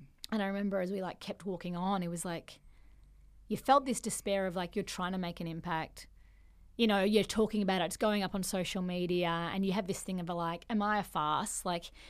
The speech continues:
you know, like, there's clearly so many people still deeply impacted. Um, what we're gonna do is really gonna be the smallest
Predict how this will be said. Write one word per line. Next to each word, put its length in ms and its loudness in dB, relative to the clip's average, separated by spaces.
you 100 2
know, 80 2
like, 240 -2
there's 160 -2
clearly 420 -2
so 120 -4
many 140 -4
people 400 -6
still 720 0
deeply 600 -2
impacted. 800 -4
Um, 640 0
what 260 4
we're 180 2
gonna 200 0
do 280 -2
is 200 -2
really 240 -2
gonna 160 -4
be 80 -2
the 80 -10
smallest 640 -4